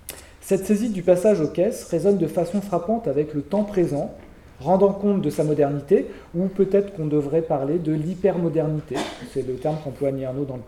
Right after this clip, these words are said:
texte, particulièrement avec la mention des caisses automatiques, dont Annie Ernaux dénonce immédiatement le fonctionnement. Je la cite, « Système éprouvant, terroriste, où on doit suivre à la lettre des indications pour réussir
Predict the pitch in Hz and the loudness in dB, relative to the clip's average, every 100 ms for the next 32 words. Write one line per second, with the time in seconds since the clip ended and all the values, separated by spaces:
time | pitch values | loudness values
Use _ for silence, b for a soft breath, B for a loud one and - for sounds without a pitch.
0 | 117 160 - - b b b 226 220 233 | -10 -10 -16 -20 b b b 4 4 0
1 | 220 185 165 160 240 B B - 151 185 | 0 2 4 2 0 B B -2 2 4
2 | 175 160 180 180 202 143 - 220 214 160 | 6 6 4 2 0 2 4 4 4 0
3 | 147 139 - 254 - - - - - - | 0 -2 -4 -10 -14 -20 -20 -20 -20 -20
4 | b b b b b b b b - 135 | b b b b b b b b -18 2
5 | 208 240 214 214 190 202 240 180 175 226 | 6 8 10 8 8 6 4 4 4 2
6 | 233 - 226 208 180 175 196 202 190 185 | -2 -4 2 2 4 2 2 0 0 -2
7 | 170 170 151 113 107 - - - - - | -2 0 -2 -4 -12 -20 -20 -20 -20 -10
8 | 123 120 - 180 - - - 202 - 196 | -8 -6 -8 -8 -6 -8 -6 -4 4 6
9 | 170 - 262 - 202 143 135 - - - | 6 2 -4 -2 -2 -2 -4 -8 -16 -20
10 | - - 311 233 151 139 - - - b | -20 2 6 8 6 2 -8 -14 -20 b
11 | b - 196 226 208 208 - 208 175 - | b 4 6 8 8 8 4 0 0 0
12 | 208 220 156 143 170 - 131 147 226 214 | 4 6 6 4 0 -6 -4 2 2 2
13 | 180 156 - 180 - - - 202 196 - | 2 0 0 -6 -6 -8 4 4 4 -2
14 | - 151 214 - - 185 233 | -4 2 2 2 -4 -2 -2